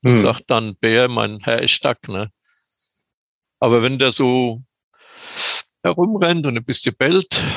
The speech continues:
Speaker 1: und ich glaub, dass der Bär, also wir hatten nie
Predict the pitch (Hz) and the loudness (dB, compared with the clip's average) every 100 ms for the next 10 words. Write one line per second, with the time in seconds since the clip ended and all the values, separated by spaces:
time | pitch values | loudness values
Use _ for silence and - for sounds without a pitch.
0 | - - 156 - - 156 - 131 - - | -10 -14 -10 -4 -2 -2 -2 -4 -4 -2
1 | 139 120 127 135 139 139 135 131 147 156 | -4 -2 0 2 2 2 2 2 0 -4
2 | 135 151 147 143 | -2 0 0 -2